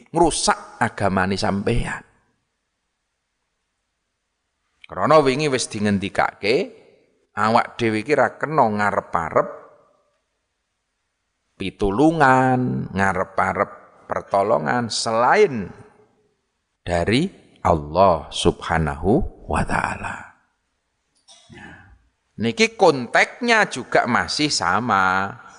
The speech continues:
Al-fasik wadzolimu. Al-fasik wadzolimu.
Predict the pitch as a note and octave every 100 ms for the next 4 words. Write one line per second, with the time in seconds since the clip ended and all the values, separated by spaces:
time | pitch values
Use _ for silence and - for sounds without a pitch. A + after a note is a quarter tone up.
0 | - _ A2 G#2+ F#2 F#2 D#2+ - E3+ F3
1 | - G#2 A#2 - - A2 G#2 F#2 F#2 B2+
2 | C3+ A2+ A2 G2+ G2+ G2+ - - _ _
3 | _ _ _ _ _ - G2+ F2 F#2+ E2
4 | - D3 - G#2 F2 F2 F#2+ F2+ F#2+ F#2
5 | E2+ D#2